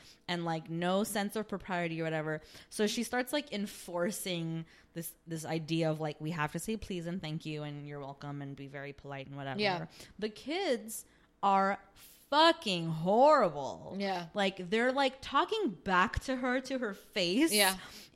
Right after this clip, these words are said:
Speaker 1: And they're like, when she leaves, they're like, "Well, we'll just, like, humor her for a while until she forgets about it."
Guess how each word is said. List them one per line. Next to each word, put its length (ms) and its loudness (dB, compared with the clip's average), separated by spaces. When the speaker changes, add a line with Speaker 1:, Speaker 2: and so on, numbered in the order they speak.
Speaker 1:
And 180 6
they're 160 6
like, 320 2
when 160 0
she 180 -2
leaves, 460 -2
they're 200 2
like, 240 2
"Well, 320 2
we'll 140 0
just, 220 -4
like, 120 0
humor 520 0
her 160 6
for 180 0
a 60 4
while 240 4
until 200 0
she 160 -4
forgets 400 -6
about 280 2
it." 180 0